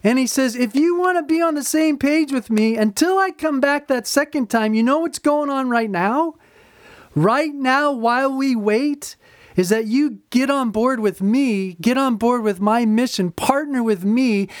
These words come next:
and you become like me now. Now, right now, while you wait. We deny ourselves, even as he denied himself. We take up our cross, even as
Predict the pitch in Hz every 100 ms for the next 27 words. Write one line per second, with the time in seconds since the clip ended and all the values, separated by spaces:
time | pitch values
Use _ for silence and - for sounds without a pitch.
0 | - 202 196 208 240 285 285 226 277 285
1 | - - 277 285 269 269 277 277 277 233
2 | 262 294 254 156 117 _ 151 160 202 233
3 | 233 214 156 123 104 _ _ _ _ _
4 | _ _ 151 156 190 233 254 202 165 175
5 | 240 269 233 214 226 226 190 196 202 226
6 | 220 208 220 196 196 214 143 151 - -
7 | _ _ _ _ _ _ _ _ _ 160
8 | 254 240 214 214 220 208 170 143 - 156
9 | 131 127 185 190 190 175 160 - - 247
10 | 247 185 127 139 151 156 165 165 147 131
11 | 123 - 135 123 - - - - 170 170
12 | 233 277 254 240 202 190 180 180 165 151
13 | - 160 143 - - - 214 233 214 214
14 | 208 180 170